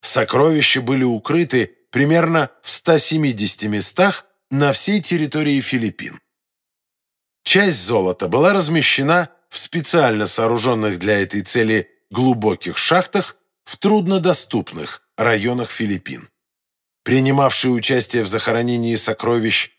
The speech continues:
военнопленные и местные рабочие были расстреляны. С той поры сокровища Ямаситы стали голубой мечтой тысяч кладоискателей,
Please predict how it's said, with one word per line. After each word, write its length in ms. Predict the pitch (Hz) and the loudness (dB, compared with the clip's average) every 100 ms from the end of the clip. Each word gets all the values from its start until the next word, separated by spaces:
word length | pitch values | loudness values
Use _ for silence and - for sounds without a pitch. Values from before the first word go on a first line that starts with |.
| _ | _
военнопленные 1300 | 92 123 117 117 110 113 117 123 120 104 104 101 92 - _ _ | -2 0 2 0 0 -2 0 2 2 0 -2 -2 -4 -8 _ _
и 120 | 143 | 0
местные 600 | 131 120 107 - 92 85 | 2 2 0 -4 -6 -4
рабочие 680 | 80 78 143 147 185 190 - _ _ _ _ | -4 0 0 2 0 -2 -4 _ _ _ _
были 260 | 104 120 113 | -2 0 2
расстреляны. 840 | 127 - - 143 87 67 62 - _ _ _ _ _ _ _ _ - | 0 -2 -6 -4 -4 -6 -14 -18 _ _ _ _ _ _ _ _ -10
С 200 | - - | -8 -2
той 260 | 135 120 | 0 0
поры 480 | - 107 104 160 139 - _ - | 0 0 2 2 0 -8 _ -10
сокровища 960 | - 139 131 131 165 175 151 - - | -2 -2 0 2 2 2 2 0 -2
Ямаситы 1040 | 120 113 113 110 - - 190 - 196 - _ _ | -2 -2 0 -2 -2 -4 -4 0 -2 -2 _ _
стали 460 | - - - 175 165 | -10 -4 2 4 4
голубой 600 | 135 139 143 135 139 127 | 2 0 2 2 2 2
мечтой 680 | 117 107 - - 170 175 - _ _ | 0 -4 -6 0 2 0 -4 _ _
тысяч 480 | - 123 110 143 - | 0 0 2 -4 -4
кладоискателей, 1160 | 123 120 113 143 143 - 175 - 80 73 - | -2 -2 0 -2 -2 -2 -2 -2 -6 -8 -12